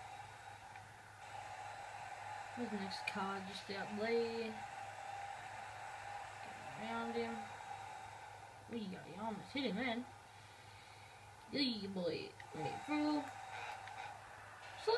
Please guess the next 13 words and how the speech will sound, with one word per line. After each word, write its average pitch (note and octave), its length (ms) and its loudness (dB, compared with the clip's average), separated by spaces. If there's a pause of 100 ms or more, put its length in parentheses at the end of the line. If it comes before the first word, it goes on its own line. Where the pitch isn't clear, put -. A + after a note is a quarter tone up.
haven't G#3 180 10
crashed, B3+ 280 8
actually, G#3 360 2
which D#4+ 100 4
is - 220 2
quite B3 180 10
surprising. G#3+ 540 8
I've B3 320 2
been G#3+ 240 4
driving G#3+ 220 8
like G#3 100 4
an G#3 240 4
idiot. G#3 180 2